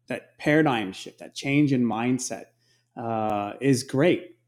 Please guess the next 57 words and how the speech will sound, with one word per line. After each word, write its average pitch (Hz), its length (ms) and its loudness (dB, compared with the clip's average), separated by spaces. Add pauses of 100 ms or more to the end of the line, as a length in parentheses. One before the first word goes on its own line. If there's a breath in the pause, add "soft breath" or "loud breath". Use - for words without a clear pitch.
That's, - 380 -6
and, 131 480 -2
and 156 200 4
tech 180 320 -4
does 147 260 2
that, 87 320 -6
especially 185 360 0
in 143 80 4
grade 131 240 0
ten. 104 220 -10
Tech - 300 -8
does 123 240 -2
that 98 200 -8
because 127 300 0
you're 127 120 6
learning 139 360 6
the 113 60 0
basics, 113 480 -2
the - 100 -20
fundamentals, 113 800 -4 (460 soft breath)
and 110 420 0
what 110 140 -2
you 120 160 4
believe 147 400 6
to - 80 2
be 120 160 4
true 143 360 8
now 127 360 4
is 107 200 0
now 123 220 0
in 113 60 0
front 165 260 2
of 127 100 4
you, 113 140 0
not 127 300 2
<laughs> 139 120 -2
happening 113 420 -2
the 143 60 -6
way 143 120 4
you 107 140 0
thought. 120 440 0
And 101 140 -4 (300 soft breath)
so 127 280 4
it's, 120 240 4 (260 soft breath)
it's 143 180 4
a 139 60 8
great 139 640 2
way 135 300 4
to - 140 -6
learn. 110 360 -2 (260)
And 117 340 -6
it 160 120 6
is 208 180 8
high 214 160 6
school, 170 260 0
so 113 220 -2
it's, 113 220 -4